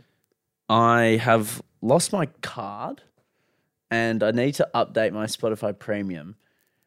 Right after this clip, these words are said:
but I don't wanna go to the bank and go and get a, a brand new card 'cause I only did that, like, two months ago. And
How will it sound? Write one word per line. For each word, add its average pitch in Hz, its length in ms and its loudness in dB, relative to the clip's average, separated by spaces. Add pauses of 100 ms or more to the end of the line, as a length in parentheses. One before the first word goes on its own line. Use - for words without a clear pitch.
(100)
but 117 160 4
I 120 40 4
don't 131 200 2
wanna 147 160 -2
go 117 180 0
to 117 80 2
the 110 80 2
bank 98 440 -6 (140)
and 107 120 -14
go 101 100 -14
and 104 120 -16
get 101 120 -12
a, 98 140 -14 (240)
a 107 140 -14
brand 101 340 -12
new 95 140 -16
card 98 560 -12
'cause - 120 -14
I 104 180 0
only 110 180 0
did 92 200 -8
that, 90 160 -4
like, 92 180 -16
two 110 200 -10
months 101 280 -18
ago. 98 380 -10 (800)
And 110 480 0